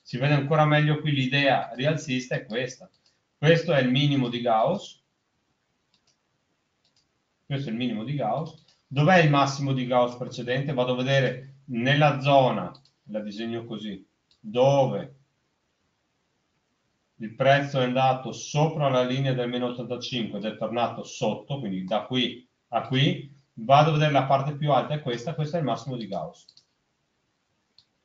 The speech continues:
Quindi qui sopra non ci devo andare, lo disegno pure, qui sopra non ci devo andare, andiamo a vedere se ins-, inserire qui pivot ha un senso logico.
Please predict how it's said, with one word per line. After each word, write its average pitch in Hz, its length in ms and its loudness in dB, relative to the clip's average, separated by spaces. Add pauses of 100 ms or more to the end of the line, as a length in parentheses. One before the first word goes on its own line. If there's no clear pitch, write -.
(360)
Quindi 113 160 -4
qui 175 140 4
sopra 170 420 6
non 139 200 2
ci - 100 -6
devo 123 200 2
andare, 113 560 0 (600)
lo 117 180 -4
disegno 110 380 -6
pure, 101 480 -10 (2000)
qui 147 160 -2
sopra 147 280 2
non 127 180 0
ci 123 100 -6
devo 120 160 0
andare, 123 680 0 (200)
andiamo 151 300 0
a 143 120 2
vedere 127 440 2
se - 180 -6
ins-, 135 220 0
inserire 139 720 -2
qui 139 180 -2
pivot 123 460 -4
ha 117 40 0
un 131 140 -2
senso 139 760 -6 (2500)
logico. 123 680 0